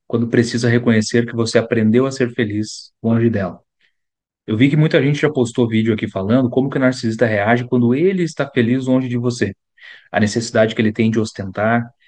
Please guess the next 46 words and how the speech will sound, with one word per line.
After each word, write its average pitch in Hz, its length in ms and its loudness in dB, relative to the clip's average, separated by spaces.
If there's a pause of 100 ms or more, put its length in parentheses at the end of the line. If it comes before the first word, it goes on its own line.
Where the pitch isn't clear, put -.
(240)
de 92 540 -4
se - 180 -2
exibir 113 440 2
com 117 100 -2
a 92 100 0 (120)
família 107 320 2
que 110 80 -6
ele 98 100 -6
construiu, 107 600 4
se 113 100 -4
exibir 104 300 2
com 110 100 2
a 104 60 4
outra 104 200 -2
pessoa, 120 520 2 (340)
se - 140 0
exibir 113 320 2
conquistando 107 720 0
as - 120 -12
coisas 107 300 0
que - 80 -4
ele 104 80 0
passou 104 320 -2
a 101 60 -8
conquistar, 117 520 0 (300)
e 113 100 0
isso 120 200 2
é - 20 2
normal 123 680 2 (160)
no 123 220 -8
perfil 120 340 -4
da 117 120 -2
pessoa 117 340 -2
que - 80 -10
tem 117 140 0
o - 20 -2
diagnóstico, 113 500 -2 (380)
sobretudo 143 560 -4
se - 100 -6
a - 40 -4
pessoa 123 340 -2
for 127 140 0
grandiosa. 120 540 0 (600)
Agora, 113 360 2
e 151 80 -10
quando 160 480 -2